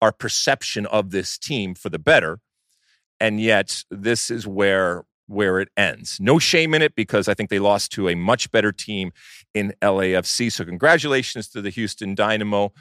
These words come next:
Now can you make sure that this is not an anomaly?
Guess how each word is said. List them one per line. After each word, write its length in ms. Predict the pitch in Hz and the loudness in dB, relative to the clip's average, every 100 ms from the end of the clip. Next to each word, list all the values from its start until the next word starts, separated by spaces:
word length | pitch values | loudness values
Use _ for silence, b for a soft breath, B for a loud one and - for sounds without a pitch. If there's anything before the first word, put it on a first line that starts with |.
| b b | b b
Now 240 | 107 120 | 0 2
can 200 | 127 131 | 2 -2
you 380 | 117 107 101 98 - _ _ _ _ _ _ _ _ - | -2 0 -2 -4 -14 _ _ _ _ _ _ _ _ -4
make 260 | 120 123 | -2 0
sure 360 | - - 147 120 | -2 2 4 4
that 140 | 101 | 0
this 160 | 107 - | -4 -6
is 100 | 92 | -4
not 180 | 101 92 | -4 -2
an 100 | 85 | -4
anomaly? 520 | 92 95 85 64 | -2 -2 -2 -10